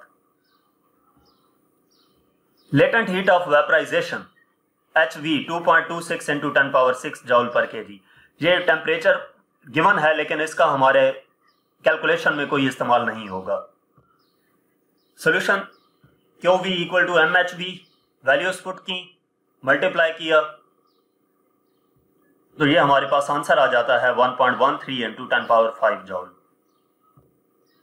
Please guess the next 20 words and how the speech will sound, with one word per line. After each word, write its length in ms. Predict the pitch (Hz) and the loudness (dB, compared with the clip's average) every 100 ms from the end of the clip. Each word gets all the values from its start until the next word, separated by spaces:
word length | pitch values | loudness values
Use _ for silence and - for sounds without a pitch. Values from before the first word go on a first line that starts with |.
| _ _ _ _ | _ _ _ _
Question 260 | 165 170 185 | 2 2 2
number 180 | 180 180 | 2 0
six 300 | 202 196 196 | -2 -4 -4
है, 100 | 180 - _ _ _ _ _ _ _ _ _ _ _ _ _ _ _ _ _ _ _ _ _ _ _ _ _ _ _ _ _ _ _ _ _ - | -4 -6 _ _ _ _ _ _ _ _ _ _ _ _ _ _ _ _ _ _ _ _ _ _ _ _ _ _ _ _ _ _ _ _ _ 0
if 200 | 208 - - _ - | 0 -2 -14 _ -6
fifty 240 | 202 208 214 | -4 0 0
into 180 | 202 202 190 | 0 0 2
ten 120 | 190 202 | 0 2
power 180 | 185 180 180 | 2 2 -2
two 80 | 208 180 135 | -8 -8 -6
joule 240 | 160 175 190 180 | 0 0 0 -4
is 100 | 147 156 | 2 2
added 260 | 165 185 | 2 -4
to 160 | 180 156 | 0 2
ice 220 | 151 190 180 | 4 2 0
at 200 | 170 123 | -2 -2
zero 220 | 160 196 | -4 -4
degree 260 | 180 156 151 | -4 -8 -4
centigrade, 520 | 139 135 123 117 113 - _ _ _ | -4 -4 -4 -2 -2 -8 _ _ _
how 120 | 139 | 2